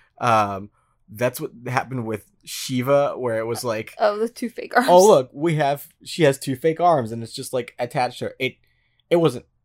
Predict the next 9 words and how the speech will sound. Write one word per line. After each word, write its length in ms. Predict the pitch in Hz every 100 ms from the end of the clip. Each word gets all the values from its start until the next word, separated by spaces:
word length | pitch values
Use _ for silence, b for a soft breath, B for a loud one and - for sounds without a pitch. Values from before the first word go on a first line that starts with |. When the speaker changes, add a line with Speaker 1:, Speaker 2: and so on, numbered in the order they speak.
| _
Speaker 1:
that 200 | 92 -
bad, 160 | - 82
obviously, 480 | 82 87 - 69 - -
but 280 | 113 104 _ _
I, 120 | 123
I 140 | - 131
agree. 500 | 127 113 113 104 104
Speaker 2:
Yeah. 180 | 226 196
Speaker 1:
Natara's 880 | 135 127 131 120 123 117 107 -